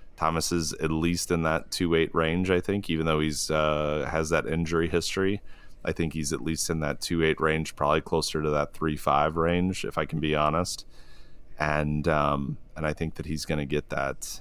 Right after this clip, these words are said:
uh, that two eight, three five range for a couple years and see where we're at. But I, a-, and I also think that it, if Tarasenko goes here, uh, sooner rather than later, I think that the door still isn't closed, possibly on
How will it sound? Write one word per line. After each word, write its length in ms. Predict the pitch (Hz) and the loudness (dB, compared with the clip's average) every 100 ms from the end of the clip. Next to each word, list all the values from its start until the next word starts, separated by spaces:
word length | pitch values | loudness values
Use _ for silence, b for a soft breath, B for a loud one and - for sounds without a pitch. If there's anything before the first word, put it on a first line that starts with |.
| - | -4
uh, 300 | 71 69 62 | -2 0 -2
that 180 | 76 - | -4 -4
two 180 | 85 78 | 0 0
eight, 140 | 76 | 0
three 200 | 78 78 | -2 -2
five 300 | - 73 73 | 0 0 0
range 340 | 76 76 78 | -2 -2 -4
for 140 | - 73 | -4 -4
a 40 | |
couple 320 | - 78 78 | -4 -4 -4
years 600 | 73 69 78 90 95 101 - - - | -4 0 0 0 0 -4 -6 -14 -8
and 180 | 76 | -6
see 140 | 73 82 | -4 -2
where 200 | 78 76 | 0 0
we're 220 | 76 71 | 2 2
at. 260 | 73 76 - | 2 2 0
But 100 | 76 | 2
I, 440 | 76 73 73 71 b b b b b b b b - - - | 2 2 -2 -6 b b b b b b b b -12 -8 -2
a-, 180 | 76 | 0
and 140 | 98 92 | 2 4
I 100 | 95 | 4
also 280 | 107 - 139 | 4 4 2
think 260 | 127 123 | 2 0
that 220 | 123 120 - | 0 -2 -2
it, 240 | 110 110 - - | -2 -2 -6 -6
if 100 | 101 | -6
Tarasenko 580 | - 107 104 - 107 104 | 0 2 2 2 0 0
goes 280 | 95 101 101 | 2 2 2
here, 340 | 104 101 98 B B B - | 0 0 -2 B B B -6
uh, 200 | 82 87 | -2 -2
sooner 380 | 87 92 90 90 | 0 2 4 4
rather 320 | 87 90 92 | 4 4 2
than 220 | 85 82 | 2 0
later, 280 | 85 85 90 | 2 4 6
I 80 | 85 | 4
think 320 | - 90 - | 2 -2 0
that 240 | 90 85 - - - | 2 2 0 -10 -6
the 140 | 85 | -4
door 340 | 76 82 82 87 | 0 2 2 2
still 380 | - 87 82 | 0 2 2
isn't 320 | 85 85 85 - | 2 2 -4 -4
closed, 640 | 78 82 87 78 - - | 2 4 4 2 -6 -4
possibly 720 | 82 78 78 76 78 78 78 73 - | 0 0 0 -2 0 0 0 -4 -6
on 640 | 76 76 76 76 76 76 | -4 -2 0 -2 -2 -6